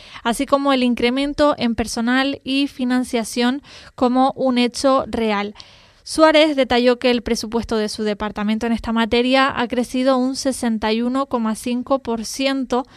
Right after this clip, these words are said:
desde el año dos mil veintitrés. Además, el consejero añadió a esas cifras otras mejoras como la ampliación de la permanencia del alumnado de la formación profesional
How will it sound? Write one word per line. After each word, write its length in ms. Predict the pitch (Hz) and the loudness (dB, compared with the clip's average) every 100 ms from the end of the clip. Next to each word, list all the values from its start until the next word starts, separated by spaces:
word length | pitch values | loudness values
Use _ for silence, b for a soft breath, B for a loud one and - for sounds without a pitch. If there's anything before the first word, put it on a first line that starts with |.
| B B B | B B B
desde 840 | 240 226 226 220 214 214 - - | 0 2 2 2 2 0 -2 0
el 100 | 233 | 2
año 480 | 220 233 254 254 254 220 | 2 2 2 2 0 0
dos 260 | 226 226 | 0 0
mil 280 | 233 233 262 | 0 0 0
veintitrés. 680 | 254 226 220 208 254 330 - b b b b - | 0 0 0 -2 0 -2 -2 b b b b -4
Además, 540 | 240 220 240 269 302 - - | 0 2 4 4 2 -4 -4
el 340 | 220 214 208 | -2 0 -2
consejero 560 | 226 226 233 220 247 262 | -2 -2 -4 0 2 2
añadió 400 | 254 220 226 226 | 2 0 0 0
a 60 | |
esas 280 | 208 233 214 | -2 -8 -8
cifras 380 | - 247 285 262 | -6 -6 -4 -4
otras 380 | - 233 220 220 | -2 -2 -2 0
mejoras 480 | 220 - 262 311 - | -4 0 0 0 -2
como 240 | 226 214 | -4 -2
la 140 | 202 | -2
ampliación 760 | 196 196 214 208 202 254 233 208 B B B - | -4 -4 -2 -2 -2 0 0 -2 B B B -4
de 160 | 226 | 2
la 220 | 220 208 202 | 4 4 2
permanencia 640 | 226 220 220 226 254 247 | 0 2 2 2 2 2
del 140 | 226 | 2
alumnado 540 | 214 208 208 214 226 226 | 0 0 0 2 2 2
de 280 | 208 208 208 | 2 0 -2
la 100 | 202 | -4
formación 480 | 220 208 208 233 | -4 -4 -2 -4
profesional 720 | 226 214 220 - 214 214 214 | -4 -8 -8 -6 -2 0 0